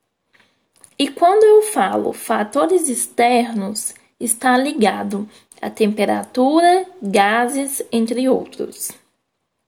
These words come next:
Todos os fatores, tanto os internos quanto os externos, estão ligados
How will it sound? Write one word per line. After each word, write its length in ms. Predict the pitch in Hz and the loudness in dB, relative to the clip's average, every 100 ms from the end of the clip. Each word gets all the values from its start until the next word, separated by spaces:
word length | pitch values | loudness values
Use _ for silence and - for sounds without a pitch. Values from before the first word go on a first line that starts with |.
| _ _ _ _ - - - - _ | _ _ _ _ -20 -20 -20 -20 _
Todos 280 | 381 480 453 440 415 | 2 2 6 4 4
os 60 | |
fatores, 1000 | - 202 202 254 240 220 214 - - - _ _ _ | 0 0 0 4 4 4 0 -6 -10 -12 _ _ _
tanto 340 | - 269 269 269 | 2 4 4 2
os 500 | 202 202 202 - - | 2 2 0 -6 -4
internos 760 | 247 254 214 196 214 180 185 | -4 0 2 2 0 -4 -8
quanto 580 | - 233 220 214 208 - | -2 2 2 2 -2 0
os 220 | 214 214 220 | 0 0 0
externos, 840 | - - 240 226 226 190 214 - - - _ | -8 0 2 2 0 -8 -10 -12 -16 -20 _
estão 400 | 311 - 349 339 | -4 0 0 2
ligados 640 | 330 285 - 226 220 - | 0 -2 0 -2 -4 -8